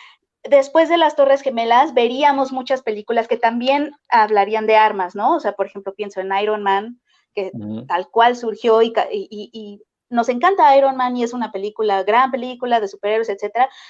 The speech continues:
Speaker 1: pero estamos hablando de un hombre que es un arma y que además uno de los usos que le da esa arma es volar hacia el Medio Oriente y darnos la satisfacción de ver a todas esas personas que nos causan miedo morirse,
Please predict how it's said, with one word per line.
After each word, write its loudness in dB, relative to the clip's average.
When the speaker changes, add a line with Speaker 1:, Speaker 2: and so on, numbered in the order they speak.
Speaker 1:
pero 4
estamos 0
hablando -2
de -2
un -8
hombre 0
que -2
es -4
un -6
arma 2
y -8
que 0
además 2
uno 0
de 4
los 0
usos -6
que -6
le 0
da 4
esa 0
arma 0
es -8
volar 4
hacia 0
el -4
Medio 0
Oriente -2
y -4
darnos 2
la 2
satisfacción -2
de 0
ver 4
a 0
todas 4
esas -2
personas -8
que -8
nos -10
causan -2
miedo 0
morirse, -8